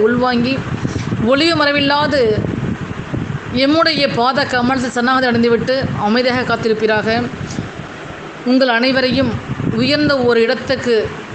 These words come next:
அழைத்து செல்ல விரும்புகின்றேன். ஆகவே நம்பிக்கை பொறுமையோடு காத்திருப்பீராக. எம்முடைய அனைத்து உபதேச மொழிகளையும்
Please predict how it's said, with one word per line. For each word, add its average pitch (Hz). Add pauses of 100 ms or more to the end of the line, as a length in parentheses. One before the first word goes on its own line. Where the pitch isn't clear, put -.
(200)
அழைத்து 262
செல்ல 247
விரும்புகின்றேன். 233 (260)
ஆகவே 226 (180)
நம்பிக்கை 262
பொறுமையோடு 254
காத்திருப்பீராக. 220 (680)
எம்முடைய 294
அனைத்து 269
உபதேச 262
மொழிகளையும் 247